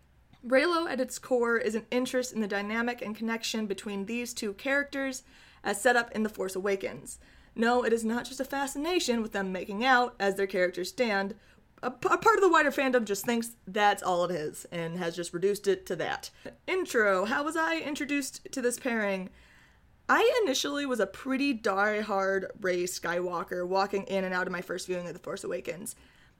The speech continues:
I thought it was pretty damn obvious. <laughs> Uh, clearly that's what they were doing. Rey was gonna be Luke's daughter. My boyfriend and his friends, a group of s-, twenty-something-year-old men,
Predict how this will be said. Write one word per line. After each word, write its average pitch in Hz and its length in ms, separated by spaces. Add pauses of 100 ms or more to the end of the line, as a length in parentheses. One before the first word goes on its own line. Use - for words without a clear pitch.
I 233 60
thought 277 260
it 254 140
was 226 280 (280)
pretty 320 200
damn 233 380
obvious. 214 760
<laughs> - 40
Uh, 220 180
clearly 269 380
that's 233 160
what 226 80
they 220 80
were 208 80
doing. 220 280
Rey 190 140
was 190 180
gonna 196 140
be 190 140
Luke's 180 200
daughter. 196 420 (260)
My 233 100
boyfriend 330 380
and 277 100
his 285 160
friends, 196 440
a 208 40
group 240 220
of 226 160
s-, - 260
twenty-something-year-old 262 880
men, 226 500